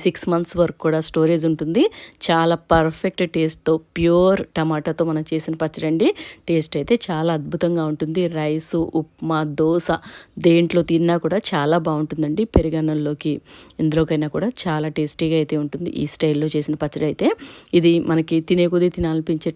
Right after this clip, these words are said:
టేస్ట్‌తో ఉంటుందండి. ఇది ఇంకొంచెం మనకి పులిసినా కూడా మంచి ఫెర్మెంటేషన్‌తో ఉంటుంది. టేస్ట్ అయితే చాలా అద్భుతంగా ఉంటుంది ఇలా చేసుకునే పచ్చడి. నేను already వన్ ఇయర్ before ఒక టమాటా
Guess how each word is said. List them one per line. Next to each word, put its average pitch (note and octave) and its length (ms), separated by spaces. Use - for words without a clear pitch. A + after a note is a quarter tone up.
టేస్ట్‌తో D#3+ 380
ఉంటుందండి. D#3 440
ఇది F#3+ 160
ఇంకొంచెం F#3 300
మనకి E3+ 280
పులిసినా F#3+ 340
కూడా G3 180
మంచి E3+ 240
ఫెర్మెంటేషన్‌తో E3 420
ఉంటుంది. D#3 340
టేస్ట్ F3 280
అయితే D#3+ 140
చాలా D#3 340
అద్భుతంగా E3 520
ఉంటుంది D#3 360
ఇలా D#3 200
చేసుకునే D#3+ 380
పచ్చడి. D#3 280
నేను G3+ 180
already F3 300
వన్ D#3+ 200
ఇయర్ F3 220
before E3 380
ఒక F#3 180
టమాటా E3 260